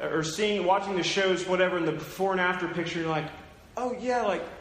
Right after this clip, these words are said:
that's what it was, but I see it. I see where that wall was, or I see where that, you know, that, that window was, but now they have these other things."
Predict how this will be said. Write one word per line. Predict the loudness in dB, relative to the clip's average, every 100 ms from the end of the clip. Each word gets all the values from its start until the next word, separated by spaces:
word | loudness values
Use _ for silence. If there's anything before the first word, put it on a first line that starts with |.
| -6 0
that's | 0 0
what | 0
it | 2
was, | 4 2 2
but | -2 -2
I | -2
see | -4 -8 -6 -2 0
it. | 2 0
I | -4
see | -4 -2
where | 0 2
that | 2 0
wall | 0 2 2 2
was, | 2 2
or | 0
I | 0
see | -2 -4 -2
where | 0
that, | 2 0 -2 -10 -8
you | -2 2
know, |
that, | 6 4 4
that | 2 4
window | 2 4 4 4
was, | 6 4 4
but | 0
now | 2
they | 2
have | 2 2
these | 2
other | 2 0
things." | 0 0 0 0